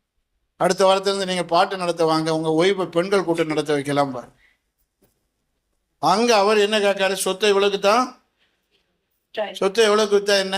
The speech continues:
இப்ப நம்ம அப்படியே கேட்கறோம், காணிக்க விடுறவங்ககிட்ட, "மாசம் எவ்வளவு வருமானம், நீங்க அதுக்கு தகுந்தபடி போடுறீங்களா, எங்க எங்கிட்ட காட்டிட்டு போட்டுங்க," அப்படியா சொல்றோம்? நம்ம என்னமோ பத்து லட்சம் போடுற மாதிரி போடுறது அஞ்சு ரூபா, இப்படி மறைச்சு போடுறது. என்னமோ கண்டா எவனுக்கோ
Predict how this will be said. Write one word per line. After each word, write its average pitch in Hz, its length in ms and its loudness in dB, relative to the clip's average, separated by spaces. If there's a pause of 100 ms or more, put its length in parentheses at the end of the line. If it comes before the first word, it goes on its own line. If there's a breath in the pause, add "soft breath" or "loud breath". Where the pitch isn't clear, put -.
(260)
இப்ப - 140 -8
நம்ம 175 200 0
அப்படியே 175 280 2
கேட்கறோம், 185 420 -2
காணிக்க 175 280 2
விடுறவங்ககிட்ட, 175 520 2 (1300)
"மாசம் 185 320 2
எவ்வளவு 185 220 2
வருமானம், 175 520 -2 (140)
நீங்க 170 200 -2
அதுக்கு 175 200 0
தகுந்தபடி 175 360 0
போடுறீங்களா, 170 400 0
எங்க 170 200 -2
எங்கிட்ட 165 320 -2
காட்டிட்டு 165 360 -2
போட்டுங்க," 160 400 -4
அப்படியா 165 200 0
சொல்றோம்? 165 400 -2 (960)
நம்ம 180 240 2
என்னமோ 202 240 2
பத்து 180 260 -2
லட்சம் 190 300 0
போடுற 185 180 2
மாதிரி 180 200 0
போடுறது 185 380 2
அஞ்சு 170 240 -2
ரூபா, 165 280 0
இப்படி 151 260 -8
மறைச்சு 185 400 0
போடுறது. 139 360 -4 (180)
என்னமோ 165 360 0
கண்டா 175 320 0
எவனுக்கோ 165 400 0